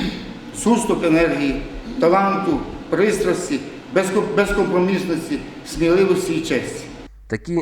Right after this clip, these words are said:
Speaker 2: недовго тліють, такі яскраво світять і горять, такі лишають справжній слід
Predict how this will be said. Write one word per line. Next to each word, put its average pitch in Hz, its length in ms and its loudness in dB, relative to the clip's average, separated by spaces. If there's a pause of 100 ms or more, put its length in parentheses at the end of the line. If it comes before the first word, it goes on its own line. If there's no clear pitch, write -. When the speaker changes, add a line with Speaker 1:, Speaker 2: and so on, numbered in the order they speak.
(140)
Speaker 2:
недовго 107 500 2
тліють, 92 500 -4
такі 101 220 -6
яскраво 98 420 -2
світять 147 580 -6 (120)
і 147 60 -4
горять, 120 520 -4 (380)
такі 117 220 -2
лишають 156 460 2
справжній 135 720 0
слід 92 420 -8